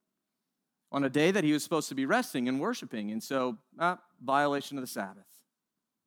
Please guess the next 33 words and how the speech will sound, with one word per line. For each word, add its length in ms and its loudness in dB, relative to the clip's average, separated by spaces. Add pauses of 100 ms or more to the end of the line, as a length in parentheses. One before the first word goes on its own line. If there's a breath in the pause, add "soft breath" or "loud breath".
(200 loud breath)
Oh, 220 8
and 200 4
by 180 8
the 100 4
way, 220 6
Jesus 380 0
made 220 4
some 180 0
mud, 280 8
and, 180 2 (220 loud breath)
and 120 2
the 60 2
really, 380 4
the 120 0
only 300 2
way 160 6
you 80 4
can 160 0
make 180 4
mud 360 6
is, 180 4
is 220 -2
kinda 240 4
by, 260 6 (260 loud breath)
by 140 6
taking 340 2
some 200 0
water 400 6
and 180 4
kinda 320 4 (340 loud breath)
kn-, 200 -2
kneading 760 0
it 220 0